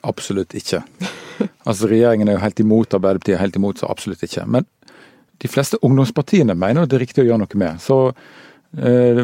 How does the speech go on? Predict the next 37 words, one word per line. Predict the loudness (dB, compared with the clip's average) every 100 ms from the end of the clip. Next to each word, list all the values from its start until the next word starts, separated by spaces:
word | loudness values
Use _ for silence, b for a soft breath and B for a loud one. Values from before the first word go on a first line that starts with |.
| 0
det | 0
kan | 0
jo | 0
være | -2 -2
at | 0
vi | 0
er |
nødt | 2
til | 0
å |
vente | 0 0
på | -2
neste | 0 -2
generasjon | 0 0 -4 -8 -8
her, | -4
før | -2
det | 0
blir | -2 -2 -2
en | -4 -4
endring. | -4 -4
Men | 0 2 2
det | 2
er | 2
jo |
mange | 2 2 0
av |
de, | 0 -2
den | -4
type | -2 0
initiativ | -2 -2 -4 -2 -2
som | -2
det | -4
her | -4
som | -6
starter | -4 -2 -2 -2 -2 -2 b b b _
blant | 0 0 0 -6
de | -6 -4